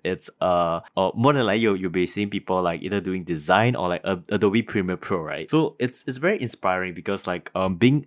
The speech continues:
around these creative people, it kind of energizes me. And I like, uh, I like a place like this. So where I usually visit in Bangkok is this place called Casa Lapin. It's in Sathorn Soi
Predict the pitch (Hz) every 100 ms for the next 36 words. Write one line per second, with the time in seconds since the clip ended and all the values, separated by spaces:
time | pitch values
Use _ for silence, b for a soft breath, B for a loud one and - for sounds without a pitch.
0 | - 92 87 95 95 98 - - 90 82
1 | - 92 82 92 92 98 - - 139 135
2 | 92 87 85 87 87 95 - 92 127 -
3 | 104 104 - 107 120 160 - 101 95 87
4 | 87 - _ - 123 165 110 92 _ -
5 | 101 98 90 73 - 90 82 - 107 101
6 | 98 101 131 113 95 92 104 92 87 92
7 | 82 82 92 87 95 76 85 - 101 -
8 | - - 95 - - - 92 - - 107
9 | - 98 92 - 120 156 - 98 98 92
10 | - 92 - 110 101 101 98